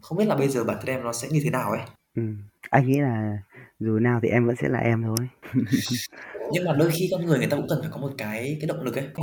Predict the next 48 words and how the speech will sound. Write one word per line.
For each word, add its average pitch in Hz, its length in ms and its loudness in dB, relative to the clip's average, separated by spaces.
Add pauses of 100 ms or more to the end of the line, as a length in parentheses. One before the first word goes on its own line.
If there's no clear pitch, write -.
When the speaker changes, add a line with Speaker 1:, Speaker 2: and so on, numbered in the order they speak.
Speaker 1:
nghe 165 80 2
một 156 80 2
cái - 100 -2
câu 156 180 4
này 110 200 -2
là 104 100 -12 (360)
"Khi 185 280 4
mà 143 60 2 (160)
người 113 240 -2
học - 300 -6
trò 107 320 0
sẵn - 80 -12 (140)
sàng 135 220 -2 (300)
thì 117 80 -6
người 107 260 -4 (160)
thầy 113 160 0
sẽ - 120 -6
xuất 175 140 -2
hiện." 101 120 4 (460)
Thì 127 120 -2
em 143 160 2
nghĩ 170 120 4
rằng 175 200 4
nó 110 160 -2
cũng - 160 -10 (220)
có 131 140 -4
thể 147 220 -2
đúng 120 220 2
với 160 120 0
cái 196 140 -2
việc 139 120 0
là 110 120 -6
khi 185 200 -4
mà 170 80 -2 (100)
mình 107 120 -6
gặp 107 180 -8
được - 140 -6
cái 110 120 -10
môi 147 160 0
trường 110 200 -4
ấy, 131 100 -6 (180)
cái 117 80 -8
môi 151 140 2
trường 139 180 0
mà 104 60 -2
mình 104 120 -2
có 104 100 -6
thể 107 60 -8